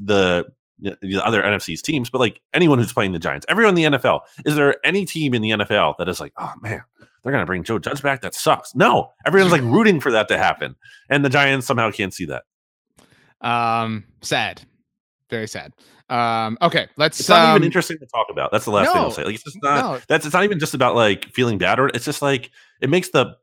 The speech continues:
Speaker 1: our content boring, selfishly. Like, it's 'cause, like, what is there to say that's interesting? I don't know.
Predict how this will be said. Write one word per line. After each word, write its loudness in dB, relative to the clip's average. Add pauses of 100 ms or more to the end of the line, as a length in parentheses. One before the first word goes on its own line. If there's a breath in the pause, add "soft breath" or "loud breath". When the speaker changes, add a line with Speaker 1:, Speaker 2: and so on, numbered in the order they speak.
(120)
Speaker 1:
our 4
content -2
boring, -8 (200)
selfishly. -2
Like, -4
it's -10
'cause, -4
like, -2
what 0
is 2
there 0
to 0
say 0
that's -4
interesting? -8
I -2
don't 2
know. -2